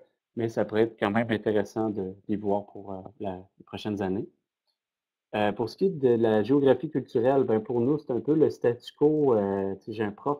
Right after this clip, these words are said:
qui veut monter justement une formation en géographie culturelle, euh, qui est à Mont-Laurier. Euh, par contre,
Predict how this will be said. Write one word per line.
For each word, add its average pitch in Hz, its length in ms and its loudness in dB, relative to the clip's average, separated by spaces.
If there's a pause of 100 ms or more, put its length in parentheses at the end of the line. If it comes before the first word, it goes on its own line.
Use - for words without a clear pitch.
(140)
qui 113 220 -4 (120)
veut 123 100 2
monter 117 480 -2
justement 113 380 -4
une 107 180 -4
formation 110 500 -2
en 113 120 -2
géographie 110 460 -2
culturelle, 123 580 -6 (480)
euh, 104 120 -8
qui 110 120 -10
est 107 160 -8
à 101 180 0
Mont-Laurier. 110 720 2 (680)
Euh, 98 200 -4 (120)
par 110 200 0
contre, 156 460 2